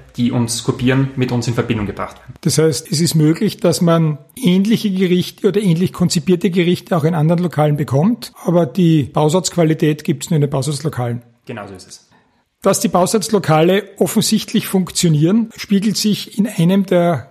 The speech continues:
Speaker 2: Grazer Lokale wider, in der Area five. Die Area five ist am Jakominiplatz im alten Steirerhof-Gebäude ganz oben angesiedelt.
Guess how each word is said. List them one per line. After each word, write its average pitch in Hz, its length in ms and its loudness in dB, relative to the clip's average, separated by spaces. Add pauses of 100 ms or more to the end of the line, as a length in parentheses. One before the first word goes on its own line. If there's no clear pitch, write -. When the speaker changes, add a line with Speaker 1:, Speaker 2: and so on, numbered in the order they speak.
Speaker 2:
Grazer 135 400 -2
Lokale 170 480 2
wider, 214 400 0
in 175 140 0
der 202 160 -2 (100)
Area 170 300 2
five. 139 680 -4
Die 170 100 2
Area 185 240 2
five 165 400 0
ist - 580 -2
am - 200 -2
Jakominiplatz 180 1040 0
im 185 120 2
alten 170 340 0
Steirerhof-Gebäude 170 1040 0
ganz 165 300 0
oben 170 240 0
angesiedelt. 160 680 0